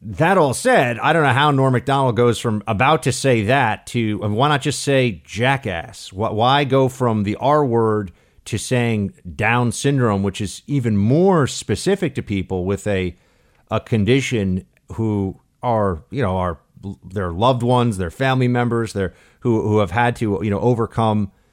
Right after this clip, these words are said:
uh, a, a, quite a, a difficult burden. I mean, having Down syndrome obviously makes life in many ways more challenging, although people also point out that people with Down syndrome,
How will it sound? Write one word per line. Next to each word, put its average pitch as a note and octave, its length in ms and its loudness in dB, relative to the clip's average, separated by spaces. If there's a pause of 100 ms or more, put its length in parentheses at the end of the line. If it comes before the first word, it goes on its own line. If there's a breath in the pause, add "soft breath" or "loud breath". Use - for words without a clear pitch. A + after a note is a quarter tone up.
(300)
uh, F#2 340 -4 (120)
a, F#2 120 -10
a, - 20 -10
quite A#2+ 300 2
a, G2 280 0
a G2+ 80 -2
difficult G#2+ 600 -2 (240)
burden. A2+ 520 0
I F#2 60 -2
mean, F#2 160 -2
having A2 240 -2
Down G2+ 180 -4
syndrome G#2 480 -4
obviously G#2 380 -4
makes G2+ 260 -4
life F#2+ 420 -4
in G2+ 160 -4
many C3 200 2
ways G2 280 -2
more F2+ 180 -6
challenging, F2 500 -6
although G#2 160 -2
people F#2 260 -8
also G#2+ 220 -6
point G2 200 -6
out F2 200 -6
that - 240 -12
people G#2+ 240 -4
with F2+ 80 -8
Down F#2+ 200 -4
syndrome, F2+ 480 -4